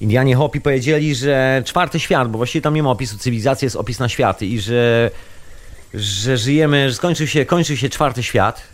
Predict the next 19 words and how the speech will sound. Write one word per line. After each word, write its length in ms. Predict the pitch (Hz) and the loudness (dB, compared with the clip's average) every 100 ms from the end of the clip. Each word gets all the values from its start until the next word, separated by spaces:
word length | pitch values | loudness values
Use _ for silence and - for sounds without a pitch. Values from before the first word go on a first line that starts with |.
| 98 | -6
czy 100 | 135 | -4
już 100 | 127 | -2
się 140 | 120 | -4
skończył, 540 | - 110 95 110 110 - | -2 -2 0 0 0 0
patrząc 400 | - 123 135 117 | -2 0 0 0
na 340 | 127 110 104 95 - - - | 2 4 4 2 -4 -18 -12
świat 440 | - 131 113 - 95 | 0 2 2 -2 -6
w 100 | 107 | 0
gazetach, 540 | 113 113 95 90 - - - - - | 2 2 2 -2 -4 -18 -20 -20 -12
kiedy 180 | 107 101 | -6 -2
widzę, 460 | 110 101 110 104 98 | -2 0 2 2 0
kto 260 | - - 117 | -10 -2 0
jest 220 | 123 - | 0 0
nominowany 720 | 113 110 110 107 98 87 85 - | 2 4 4 4 2 0 -2 -6
do 600 | 95 92 101 98 95 95 | -10 0 4 4 4 4
nagrody 760 | 95 98 107 113 104 101 101 101 - - - - - - - - - - - - - - - - | 2 0 0 0 2 4 4 0 -4 -20 -20 -20 -20 -20 -20 -20 -20 -20 -20 -20 -20 -20 -16 -2
największego 500 | 101 101 98 120 104 | 2 2 2 0 2
rzeźnika 360 | 95 113 98 | 2 0 0
świata, 480 | - 110 90 85 | 0 0 0 0